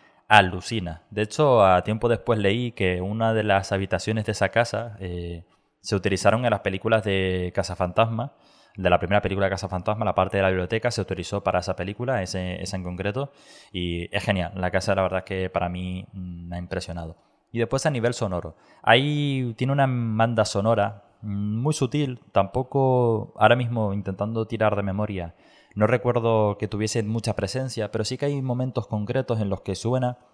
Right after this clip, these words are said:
para acompañar al movimiento. Yo creo que la música de esta, iba a decir de este juego, la música de esta película acompaña al movimiento.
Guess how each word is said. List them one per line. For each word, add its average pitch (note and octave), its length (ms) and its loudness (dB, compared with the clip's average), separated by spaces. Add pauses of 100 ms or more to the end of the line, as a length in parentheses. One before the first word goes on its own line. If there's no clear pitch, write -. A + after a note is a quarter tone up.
(160)
para A2 160 8
acompañar A2 560 4
al G#2+ 120 6
movimiento. F#2+ 640 -4
Yo F#2 100 -10
creo G#2+ 180 -2
que A2+ 80 -2
la G#2+ 80 2
música A2 420 -2 (140)
de G#2+ 160 0
esta, G#2 380 2
iba G2+ 120 4
a - 20 6
decir A2+ 220 0
de G2+ 60 2
este F#2+ 180 -6
juego, A2 380 0 (440)
la G#2+ 140 2
música B2 400 4
de A#2 80 4
esta A2+ 200 6
película A2 340 4
acompaña G2 400 2
al G#2 80 -2
movimiento. F2 560 -8